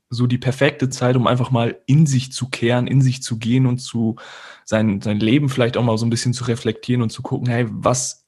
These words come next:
lief denn jetzt die letzten Monate, was lief die letzten Jahre und was lief eben nicht, was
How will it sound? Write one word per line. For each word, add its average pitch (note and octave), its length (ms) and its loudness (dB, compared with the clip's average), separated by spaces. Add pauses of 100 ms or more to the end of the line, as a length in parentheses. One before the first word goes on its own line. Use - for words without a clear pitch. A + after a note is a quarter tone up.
lief B2+ 360 0
denn A#2+ 180 0
jetzt A2+ 240 -4
die A#2+ 40 -6
letzten A2+ 340 -4
Monate, C#3+ 680 2
was - 420 -8
lief A#2+ 320 0
die A#2+ 100 -6
letzten A2+ 300 -4
Jahre B2 280 2
und B2+ 100 4
was B2 180 0
lief B2+ 180 2
eben A#2 220 2
nicht, B2+ 320 2
was - 340 -4